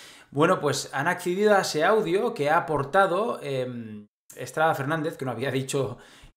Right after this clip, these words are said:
quién recibe precisamente el, aquellas caricias, em, en forma de amenazas. Es el árbitro que se salió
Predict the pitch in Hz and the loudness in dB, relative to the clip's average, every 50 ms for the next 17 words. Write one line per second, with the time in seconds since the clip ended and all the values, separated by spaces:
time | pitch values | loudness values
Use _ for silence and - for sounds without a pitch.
0 | _ _ - 151 143 131 135 131 131 - 156 139 139 135 135 135 123 131 127 135 | _ _ -2 0 0 2 0 0 -2 -2 -2 -2 -2 -2 -2 -4 -4 -4 -2 -2
1 | 131 131 135 131 127 135 123 123 123 123 123 123 123 123 123 123 117 117 117 113 | -2 -2 -2 -4 -2 -2 0 0 0 0 -2 -4 -4 -6 -6 -6 -6 -8 -10 -10
2 | 113 107 113 123 127 131 127 131 127 113 - - - - 127 135 143 131 139 - | -8 -6 -4 -4 -2 -2 -2 -2 -4 -6 -8 -10 -4 -4 -2 -2 -2 -6 -6 -4
3 | 135 127 123 120 113 113 110 - - - - - - _ _ _ _ _ - 131 | -4 -2 -2 -2 -2 -4 -8 -10 -14 -18 -20 -20 -20 _ _ _ _ _ -6 -4
4 | 127 123 120 120 117 113 110 110 113 - - 147 131 131 - 139 135 135 131 127 | -2 -2 -2 -4 -6 -10 -12 -14 -14 -12 -8 -8 -6 -4 -2 -2 0 0 0 0
5 | 131 127 127 127 127 127 - - 131 120 123 131 139 147 147 - 151 156 165 160 | 0 0 0 -2 -4 -4 -4 -4 -4 -4 -2 -2 -2 -2 -2 -2 -2 -2 -2 -4
6 | - 127 127 123 120 - - 120 113 113 117 113 123 170 196 196 190 - 185 180 | -6 -8 -8 -8 -8 -8 -8 -8 -8 -8 -4 0 0 0 2 0 -2 -2 0 0
7 | 196 202 175 143 - 139 123 - - 110 110 127 147 170 214 220 185 - - | 0 0 0 -4 -4 -4 -4 -4 -4 -4 -2 -2 0 2 4 4 4 2 -2